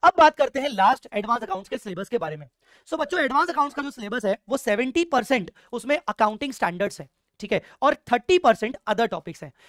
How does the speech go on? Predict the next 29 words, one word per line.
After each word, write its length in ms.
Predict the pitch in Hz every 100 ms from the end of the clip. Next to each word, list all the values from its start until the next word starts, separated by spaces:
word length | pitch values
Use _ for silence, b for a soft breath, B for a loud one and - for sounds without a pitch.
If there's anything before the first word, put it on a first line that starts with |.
| B
अब 120 | 277 302
मैंने 240 | 226 349
आपको 260 | 330 - 302
जैसा 220 | 240 254
बताया 300 | 214 196 262
कि 260 | 311 339 -
why 240 | 156 202 254
this 360 | 320 208 320 - b b b -
syllabus 540 | 247 523 587 427 - 294
is 60 | -
completely 500 | 233 302 370 403 381
different 320 | 285 254 196 - -
from 240 | 262 262
your 140 | 240 285 - _ _
सीए 260 | - 269 339
फाउंडेशन 560 | 254 214 214 233 240 - _
सिलेबस, 400 | 226 190 147 - _ -
और 140 | 320
उसका 200 | 277 339
कोई 200 | 330 349
रेलेवेंस 340 | 302 247 269 220
नहीं 160 | 190
है। 120 | 156 -
क्यों? 340 | 302 381 - _ _ _ _ _ _ 370
देखिए, 180 | 285 220
जहां 200 | 226 269
तक 180 | 339 240
बेसिक्स 340 | 254 339 -
है 120 | 311